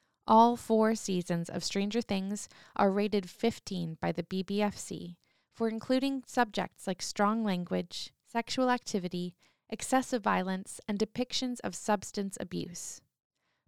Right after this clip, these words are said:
Part two of season four is releasing across the world on Friday, July first, twenty twenty-two. Is it appropriate for children to watch?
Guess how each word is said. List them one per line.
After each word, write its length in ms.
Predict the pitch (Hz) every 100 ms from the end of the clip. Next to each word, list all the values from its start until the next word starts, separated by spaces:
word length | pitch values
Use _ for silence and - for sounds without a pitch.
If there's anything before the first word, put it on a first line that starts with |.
| -
Part 340 | 220 214 -
two 340 | - 262 262 269
of 120 | 190
season 420 | - 208 190 196
four 400 | 190 208 214 226 -
is 160 | 220 196
releasing 500 | 208 226 226 254 220
across 360 | 185 202 220
the 100 | -
world 420 | 240 190 170 170 -
on 160 | 180 170
Friday, 460 | - 185 185 208
July 360 | 202 175 170 190
first, 560 | - 170 170 - - -
twenty 320 | - 170 180
twenty-two. 640 | - 170 196 190 - - 175 - _ _ _ _ _ _ _ _ _ _ _ _ _ -
Is 180 | 233 240
it 140 | 294
appropriate 640 | 269 - 220 - 202 208 -
for 140 | 190
children 520 | - 220 214 226 233
to 120 | 233 220
watch? 560 | 170 - - - -